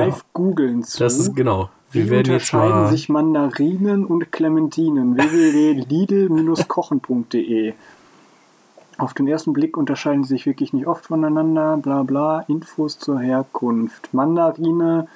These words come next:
Speaker 1: kommt anscheinend ursprünglich aus China und wächst am Mandarinenbaum.
Speaker 2: Oh,
Speaker 1: Kennt man
Speaker 2: brillant.
Speaker 1: schon seit tausendzweihundert vor Christus. Und die Clementine ist wenig weit.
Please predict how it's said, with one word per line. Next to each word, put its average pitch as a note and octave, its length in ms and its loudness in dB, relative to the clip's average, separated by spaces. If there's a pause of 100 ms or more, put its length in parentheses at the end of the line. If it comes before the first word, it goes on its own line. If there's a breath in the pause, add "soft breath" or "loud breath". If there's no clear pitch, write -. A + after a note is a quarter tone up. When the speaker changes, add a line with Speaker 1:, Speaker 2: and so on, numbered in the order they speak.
(280 loud breath)
Speaker 1:
kommt D3 300 0
anscheinend C#3+ 460 -2
ursprünglich D3+ 580 -2
aus C3 220 -2
China G3+ 760 0 (680 loud breath)
und D3+ 360 0
wächst D#3+ 300 -6
am C#3 140 2
Mandarinenbaum. F3+ 1160 0
Speaker 2:
Oh, A#2 100 -4
Speaker 1:
Kennt G#2+ 100 -8
man A2 120 4
Speaker 2:
brillant. G2 260 0
Speaker 1:
schon D#3 200 0
seit D3+ 220 -2
tausendzweihundert D#3+ 1080 -2
vor C#3 200 -4
Christus. - 1000 -4 (500 loud breath)
Und D3+ 200 0
die D3+ 100 -2
Clementine G3 1500 0 (1300)
ist - 260 -18
wenig C3+ 380 -2 (380)
weit. - 300 -8